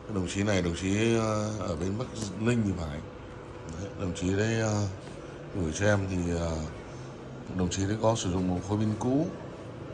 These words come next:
Đây, khối pin cũ đây. Và một cái khối pin mà mới, à,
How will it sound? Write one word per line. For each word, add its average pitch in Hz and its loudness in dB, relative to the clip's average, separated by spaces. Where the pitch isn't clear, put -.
Đây, 87 -2
khối 107 2
pin 110 6
cũ 123 4
đây. 117 8
Và 87 2
một 87 4
cái 98 0
khối 107 2
pin 107 2
mà 95 2
mới, 101 4
à, 95 0